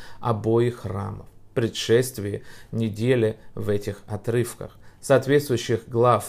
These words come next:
Торы пророки упрекают народ за грехи,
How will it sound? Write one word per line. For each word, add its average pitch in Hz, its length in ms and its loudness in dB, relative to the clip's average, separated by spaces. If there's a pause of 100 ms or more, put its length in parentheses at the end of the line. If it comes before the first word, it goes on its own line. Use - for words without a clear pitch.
Торы 143 360 6
пророки 117 760 2
упрекают 160 720 4
народ 120 480 2
за 117 240 0
грехи, 117 760 -4